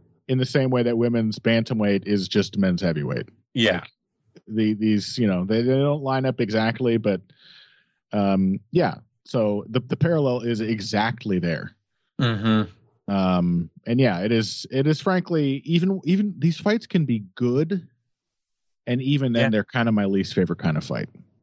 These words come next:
Speaker 1: I think
Speaker 2: Yeah.
Speaker 1: that's why I'm not excited for this main event. I just, I see exactly what you're describing, and I'm like, "Okay, I guess, uh, five rounds later, we'll pick someone."
Speaker 2: Yeah, and my guess, at least, I know you're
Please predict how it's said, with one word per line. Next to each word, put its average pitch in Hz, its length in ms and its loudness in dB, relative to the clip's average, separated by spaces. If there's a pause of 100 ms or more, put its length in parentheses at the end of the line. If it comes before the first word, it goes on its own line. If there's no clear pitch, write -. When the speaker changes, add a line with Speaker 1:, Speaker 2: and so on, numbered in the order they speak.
Speaker 1:
I 139 60 0
think 143 220 -2
Speaker 2:
Yeah. 110 80 0
Speaker 1:
that's 98 200 -4
why 90 180 -4
I'm 87 100 2
not 87 160 2
excited 85 420 -2
for - 80 -2
this 82 220 0
main 80 160 2
event. 78 260 0
I 85 80 0
just, 92 380 0
I 98 120 0
see 104 220 -2
exactly 113 420 0
what 98 140 0
you're 87 140 -4
describing, 82 640 0
and 92 140 0
I'm 87 80 2
like, 82 180 0 (1300)
"Okay, 165 560 0 (120)
I 127 100 -2
guess, 135 380 0
uh, 139 240 2
five 139 340 0
rounds 143 240 0
later, 143 300 2
we'll 110 160 0
pick 127 240 0
someone." 85 400 0 (420)
Speaker 2:
Yeah, 113 520 0 (120)
and 110 580 0
my 139 520 -2
guess, 117 640 -2 (220)
at 120 140 0
least, 110 340 -2
I 117 80 2
know 117 140 0
you're 110 360 0